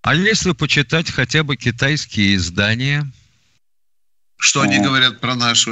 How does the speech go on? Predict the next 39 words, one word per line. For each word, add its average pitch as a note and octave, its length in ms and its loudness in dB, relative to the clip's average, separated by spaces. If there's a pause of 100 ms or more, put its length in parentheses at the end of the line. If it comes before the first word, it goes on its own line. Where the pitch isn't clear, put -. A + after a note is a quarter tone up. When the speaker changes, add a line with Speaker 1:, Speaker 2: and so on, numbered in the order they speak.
Speaker 2:
оружие, G#2+ 500 -6
да? E3+ 380 -2
Speaker 1:
Да. G2 280 -4 (520)
Speaker 2:
Да. G2+ 200 -2 (1080)
Да, C3+ 240 2
дорогой F#3+ 340 0
мой D3+ 140 0
Speaker 3:
Ну, - 40 4
Speaker 2:
человек, A#2+ 220 0
Speaker 3:
понятно. A2+ 60 -2
Speaker 2:
есть - 140 0
ещё F3+ 200 0
один C3+ 260 -4
факт. - 520 -4
Запоминайте. A#2+ 920 -2 (400)
Вы C#3+ 80 0
знаете, F#3 420 0
что, C#3 280 -4 (120)
э, A#2 440 -4
в A2 120 -8
мире F3+ 260 2 (120)
есть D3+ 180 0
мировой, D#3 500 0
э, B2 240 -6
рынок C3 340 -4
оружия. F#2 600 -4
Запоминайте, G#2 680 -4
да? E3+ 220 -2
Так - 180 -12
вот, G2+ 160 -12
на C3+ 100 0
мировом D3 640 -4
рынке F#3 320 -4
мы B2 100 -6
стабильно C#3 460 -2
стоим B2 300 -4
на A#2 100 -6
втором C3 280 -6
месте. A2 240 -2